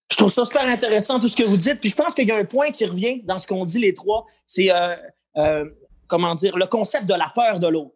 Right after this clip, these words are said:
Le concept de la peur de l'autre. C'est vraiment quelque chose d'intéressant. Je pense que c'est la base, en fait, euh, de la création de cette loi-là. Et moi, ce que, ce que je dis, euh, pour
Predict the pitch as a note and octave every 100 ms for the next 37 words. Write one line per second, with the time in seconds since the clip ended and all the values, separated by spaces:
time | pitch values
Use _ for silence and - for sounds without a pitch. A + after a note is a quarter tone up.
0 | - E3 G#3 G3 C#4 G#3 E3+ D#3 A#3 G#3
1 | E3 D3+ B2+ _ - - - - A3+ F3
2 | A#3+ C4 E4 A3+ - C4 A3 G#3 G3 G#3
3 | F3+ G#3 D#4+ - C4+ - G#3 F#3 E3 E3
4 | C4 B3 F3 D3 - A3+ B3 _ _ -
5 | C#3+ D3 D3 C#3+ G3 G3+ E3 A3+ G3 E3+
6 | D#3+ D3+ C#3+ F3+ - _ _ - G#3 A3
7 | E4 G4 E4+ _ G#3 - G3+ G#3 - F3+
8 | - F#3 D3 C#3+ A3 F4+ _ _ - D#3
9 | D3 D3 D3+ - _ _ E3+ G#3 G#3+ F3+
10 | _